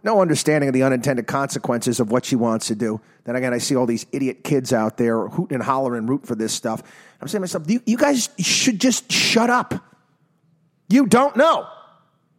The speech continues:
You're, which means, it means you're dangerous. Okay? Who was the one that came up with that, that statement there? It's, it's,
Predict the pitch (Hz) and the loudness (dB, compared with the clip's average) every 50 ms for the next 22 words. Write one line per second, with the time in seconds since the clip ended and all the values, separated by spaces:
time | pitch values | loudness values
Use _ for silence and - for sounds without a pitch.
0 | _ _ _ _ _ - 220 233 196 247 240 - 196 294 339 349 330 262 202 254 | _ _ _ _ _ 0 2 4 4 2 2 4 2 2 4 4 4 4 2 2
1 | - 233 - - 294 320 294 302 240 156 113 - 233 302 311 262 160 160 104 - | 0 -2 -2 0 2 2 4 2 2 2 2 2 2 2 2 0 0 -2 -2 0
2 | - - - - - _ _ _ _ _ _ _ _ _ _ _ _ _ _ _ | -2 -2 -2 -4 -8 _ _ _ _ _ _ _ _ _ _ _ _ _ _ _
3 | _ _ _ - 185 185 - 247 277 302 311 294 - - - _ _ _ _ _ | _ _ _ 0 2 2 2 2 2 2 0 -2 -4 -10 -20 _ _ _ _ _
4 | _ _ _ _ _ _ _ _ _ _ _ _ _ _ _ _ _ _ - 320 | _ _ _ _ _ _ _ _ _ _ _ _ _ _ _ _ _ _ -2 0
5 | 392 330 277 254 233 202 185 - - 180 170 160 160 156 131 151 156 151 156 151 | 2 4 4 4 4 2 0 0 2 2 4 4 2 2 2 0 2 2 2 2
6 | 151 147 - _ - - 127 127 - - - - - 135 135 127 - 135 127 113 | 2 0 -4 _ -4 -2 -2 -2 -2 -4 -4 0 0 0 0 0 0 -2 -2 -2
7 | - - 131 123 127 127 117 107 - - - - 117 110 - - - - - | 0 0 2 2 4 2 2 0 -2 -6 -4 -4 -4 -4 -4 -6 -8 -10 -10